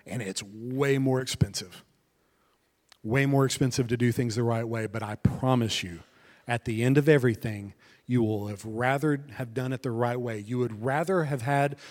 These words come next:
been like Brandon. Brandon's my friend that does everything right, by the way, than me. It is better to do things the right way the first time than to cut corners.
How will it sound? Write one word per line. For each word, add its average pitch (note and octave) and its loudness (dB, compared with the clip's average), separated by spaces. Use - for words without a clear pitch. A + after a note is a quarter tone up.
been D3 2
like D3+ -6
Brandon. A#2 -4
Brandon's B2 -4
my A2+ -6
friend A2 -6
that G#2 -10
does G#2+ -8
everything A2 -10
right, G#2 -12
by G#2 -10
the G2+ -14
way, G2 -16
than C3 2
me. A#2+ -4
It C#3 2
is B2 0
better D3 4
to D#3 -2
do C#3+ 4
things C#3+ 0
the C3 2
right C3 0
way C3 2
the A#2+ -2
first B2+ 2
time A2+ -4
than A2+ -6
to A2+ -6
cut - -4
corners. G#2 -6